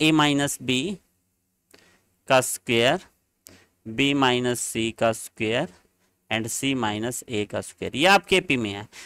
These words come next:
तो सेकंड में से फर्स्ट टर्म को सब्ट्रैक्ट करेंगे, यानी कि <clears throat> ये टर्म आगे पीछे लिख दिया है क्या इन्होंने?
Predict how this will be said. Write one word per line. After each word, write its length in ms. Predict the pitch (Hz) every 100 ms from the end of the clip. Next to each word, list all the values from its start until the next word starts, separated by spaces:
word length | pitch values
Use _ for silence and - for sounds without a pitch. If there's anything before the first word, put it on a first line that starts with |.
| -
तो 100 | -
सेकंड 420 | 180 208 185 202 202
में 180 | 202 190
से 140 | 196
फर्स्ट 280 | 175 180 -
टर्म 180 | 175 170
को 120 | 160
सब्ट्रैक्ट 480 | 151 151 - 135 127
करेंगे, 460 | - 95 95 101 101 _ - - - 131
यानी 240 | 151 175
कि 340 | 175 185 185 - _ _ _
<clears throat> 240 | - - - - _ _ _ _ _ _ _ _ _ _ _ _ - - _ -
ये 420 | 135 170 190 190 147 - _ _ _ _ _ -
टर्म 180 | 175
आगे 220 | 185 190 180
पीछे 300 | 170 156 156
लिख 180 | 143 135
दिया 240 | 117 101
है 60 | 107
क्या 120 | 127
इन्होंने? 420 | 131 101 98 107